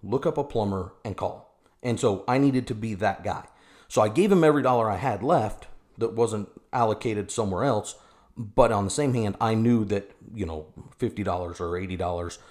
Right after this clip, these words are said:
was gonna be my cost per call. So that would turn into X number of customers. I'd have a burn rate of this much. So I knew that I would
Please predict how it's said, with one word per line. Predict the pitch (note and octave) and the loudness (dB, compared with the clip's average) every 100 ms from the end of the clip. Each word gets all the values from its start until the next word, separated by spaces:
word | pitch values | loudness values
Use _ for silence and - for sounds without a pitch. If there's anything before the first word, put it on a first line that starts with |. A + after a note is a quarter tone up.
| - - | -12 -6
was | A2+ | -2
gonna | A2 G2 | 6 10
be | G#2 | 10
my | F#2+ F#2 | 8 0
cost | G2 G2 - | -2 -4 -2
per | G#2 | -2
call. | - B2 B2+ | 0 0 0
So | - F2+ | -2 -4
that | F#2 | -4
would | G#2 G2 | -6 -8
turn | A2 G2 | -4 -4
into | F#2+ F2+ F#2+ | -4 -4 -6
X | G2+ F#2+ - | -6 -6 -4
number | G2+ F#2 | -4 -4
of | D#2+ | -4
customers. | C#3+ A#2+ A#2+ A2+ A2 - - _ _ - | -2 -2 0 2 2 -2 -16 _ _ -8
I'd | G2 | -2
have | G2 F2+ | -2 -2
a | |
burn | E2+ A2+ G#2+ | 2 2 4
rate | G2+ G2 | 2 0
of | F2+ F#2 | -4 -4
this | G#2 A2+ | -4 -2
much. | G2+ G2 - - - - | -4 -4 -10 -20 -20 -12
So | - B2 | 2 4
I | |
knew | A#2 C3+ C3 | 6 6 6
that | A2+ | 4
I | G#2+ | 2
would | G#2+ G#2+ | 0 -4